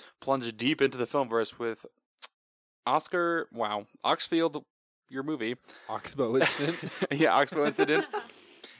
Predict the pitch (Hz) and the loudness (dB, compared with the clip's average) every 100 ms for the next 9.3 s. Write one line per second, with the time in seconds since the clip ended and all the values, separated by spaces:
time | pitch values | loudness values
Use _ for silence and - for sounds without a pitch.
0 | - 160 - 175 180 190 180 170 151 175 | -6 -2 2 8 8 8 6 2 2 0
1 | 160 180 165 156 147 156 131 123 123 - | 2 0 2 2 0 -2 0 0 -2 -2
2 | 123 123 143 147 135 110 - 117 127 113 | 0 0 0 0 0 0 0 0 0 0
3 | 104 - - _ _ _ _ _ _ - | 0 -2 -10 _ _ _ _ _ _ -20
4 | - 170 170 185 190 185 - 175 165 - | -4 4 6 6 4 2 2 0 2 2
5 | 151 202 135 123 123 143 - 151 131 127 | 2 4 6 8 8 4 4 0 0 0
6 | 156 160 165 156 143 139 143 123 123 135 | 0 0 2 4 6 6 4 -2 -2 0
7 | 131 127 131 156 - 131 - 139 123 120 | 2 2 2 0 0 -2 -2 -12 -4 -4
8 | - 123 - 120 - - 117 113 120 143 | 0 -2 0 -4 -4 -6 -6 -6 -8 -4
9 | 208 - - | -4 -4 -8